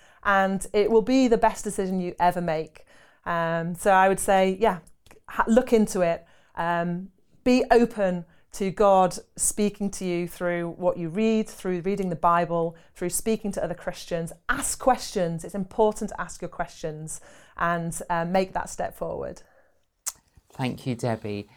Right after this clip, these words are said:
Speaker 2: You, following all these amazing experiences, uh, decided it was time
Speaker 1: Yeah.
Speaker 2: to almost, like, have a gear shift.
Speaker 1: Yeah.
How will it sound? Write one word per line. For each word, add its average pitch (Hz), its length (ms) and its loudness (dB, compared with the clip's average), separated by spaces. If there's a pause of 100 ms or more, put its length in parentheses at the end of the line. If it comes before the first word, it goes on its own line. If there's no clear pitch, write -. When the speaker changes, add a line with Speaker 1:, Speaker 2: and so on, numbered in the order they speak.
(240)
Speaker 2:
You, 165 480 2 (1300)
following 151 800 4 (1200)
all 135 320 6
these 120 420 2 (100)
amazing 131 1000 2
experiences, 120 1040 0 (420)
uh, 120 180 -2
decided 135 600 2
it 113 100 0
was - 260 -4 (160)
time 123 580 2 (300)
Speaker 1:
Yeah. 190 220 0 (280)
Speaker 2:
to 127 460 2 (280)
almost, 135 360 2
like, 131 200 0
have 131 140 2
a 131 60 6
gear 131 280 6
shift. 165 520 2
Speaker 1:
Yeah. 285 340 4